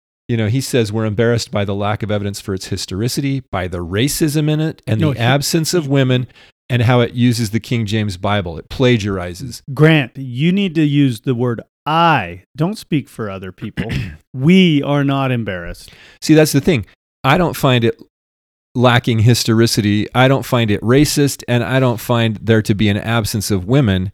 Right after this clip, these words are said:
Speaker 1: And I don't find the fact that it quotes the King James Bible to be particularly troubling for any reason.
Speaker 2: Right.
Speaker 1: This is a, it's like, it's like we checked our brains at the door. These people who purport to be scholars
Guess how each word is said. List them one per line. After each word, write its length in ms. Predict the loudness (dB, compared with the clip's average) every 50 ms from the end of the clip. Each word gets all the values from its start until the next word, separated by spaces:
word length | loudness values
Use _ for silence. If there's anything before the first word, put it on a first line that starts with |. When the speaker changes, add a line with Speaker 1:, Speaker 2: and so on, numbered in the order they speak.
| _ _ _ _ -20 _ _ _ _ _ _ _ _ _ _ _ _ _ _ _ _ -4 0
Speaker 1:
And 180 | 0 0 0
I 160 | 0 2 2
don't 180 | 2 2 2 0
find 380 | -2 0 0 2 2 0 0 -2
the 60 | -2
fact 380 | 0 0 2 2 2 0 0
that 120 | 0 0 0
it 140 | 0 -2 0
quotes 260 | 2 2 2 2 0
the 80 | -4
King 260 | -4 -2 -2 -2 -2 0
James 380 | 0 0 -2 -2 -2 -4 -4
Bible 340 | -2 0 0 2 2 0 0
to 80 | -2 -2
be 180 | -2 -2 -2 -2
particularly 800 | 0 0 -2 0 0 0 -2 -2 -2 -2 -2 -2 -2 -2 -2 -4
troubling 480 | -4 -2 -2 -2 0 0 -2 -4 -6 -6
for 220 | -6 -8 -8 -6
any 260 | -4 -4 -4 -2 -2 -2
reason. 600 | -2 0 0 2 2 0 0 -2 -6 -10 -12 -18 _ _ _ _ -20 -20 _ -12
Speaker 2:
Right. 160 | -8 -2 2
Speaker 1:
This 240 | 4 4 4 4 2
is 240 | 0 0 0 2 2
a, 240 | 2 2 2 0 -2 _ _ _ _ _ _ _ _ _ _ -18 -18 -18 -18 -18 -20 -18 -12 -10
it's 380 | -8 -4 -2 -2 -2 0 2
like, 260 | 2 2 2 0 -2 -4
it's 180 | -4 -2 0 0
like 180 | 0 0 0
we 80 | -2 -2
checked 400 | 0 2 2 2 2 2 0 0
our 120 | 2 2
brains 640 | 2 0 0 0 0 0 0 -2 -2 -4 -4 -6 -6
at 220 | -4 -4 -4 -4
the 80 | -4 -2
door. 280 | 0 2 2 2 2 0
These 180 | -2 -4 -4
people 260 | -2 -2 0 0 2 2
who 120 | 0 0
purport 400 | 0 0 0 2 2 2 0 0
to 100 | -2 -2
be 140 | -2 -2 -4
scholars 680 | -4 -4 -2 0 2 2 2 0 0 -2 -2 -4 -6